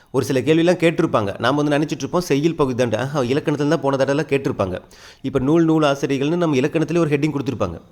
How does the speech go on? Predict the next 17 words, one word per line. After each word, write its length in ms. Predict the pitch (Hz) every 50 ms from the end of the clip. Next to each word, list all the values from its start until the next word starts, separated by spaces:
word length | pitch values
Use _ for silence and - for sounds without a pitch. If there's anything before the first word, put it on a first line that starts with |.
| _ _ _ _ _ _ _ _ _ _ _ _ _ _ _ _ _ _ _ -
தொடராக 280 | 139 147 156 175 175 156
குறிக்கப்படும் 400 | 175 160 151 165 143 151 147 143
சான்றோர்கள் 420 | - 143 147 147 156 156 165 160 156
கொடுத்திருப்பாங்க. 560 | 151 139 135 131 113 117 110 95 85 87 - - - _ _ _ _ _ _ _ _ _ _ _ _ _ _
அப்ப 220 | - - - 160
அது 80 | 151 151
எல்லாமே 340 | 160 165 185 185 185 190 196
வந்து 180 | 190 180 180
நம்ம 140 | 175 170 147
இலக்கணத்துல 460 | 143 151 175 - 180 180 - 147 139
வருதுன்னா, 220 | 139 135 143 160 175
நம்ம 140 | 180 165 170
செய்யுள்ல 380 | 170 160 170 185 180 180 170
வருதுன்னு 160 | 156 151 147 165
நம்ம 180 | 165 156 143
நினைச்சிட்டு 300 | 135 135 - 120 104 107
இருப்போம். 220 | - - 92 -